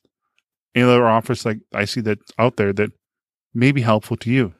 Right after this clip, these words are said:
Next week interview, my guest will be Christine,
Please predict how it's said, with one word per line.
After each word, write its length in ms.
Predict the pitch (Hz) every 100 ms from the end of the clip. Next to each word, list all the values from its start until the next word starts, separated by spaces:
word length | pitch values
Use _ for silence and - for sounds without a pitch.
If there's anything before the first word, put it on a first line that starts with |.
| _ _ _ _ _ _ _ _ _ _ _ _ - _ _ _
Next 360 | - 170 226 -
week 180 | 214 -
interview, 440 | 165 139 113 104 98 _ _ _ _ _ _ _ _
my 160 | - 165
guest 260 | 170 151 -
will 80 |
be 60 | 127
Christine, 720 | - 147 - 160 151 156 156